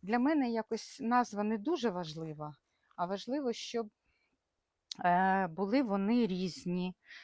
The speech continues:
І от виходить так, що в мене є декілька однакових, але нічого страшного,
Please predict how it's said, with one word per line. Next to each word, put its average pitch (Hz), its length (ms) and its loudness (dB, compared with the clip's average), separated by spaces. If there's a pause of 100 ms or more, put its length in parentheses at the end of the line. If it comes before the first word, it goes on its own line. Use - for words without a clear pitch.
(140)
І 202 100 -2
от 233 280 2
виходить 202 520 -2
так, 190 200 4
що - 220 -4
в 175 40 -6
мене 180 240 0
є 165 200 0
декілька 170 520 -2
однакових, 160 880 2
але 254 300 8 (220)
нічого 320 300 -2
страшного, 202 560 -4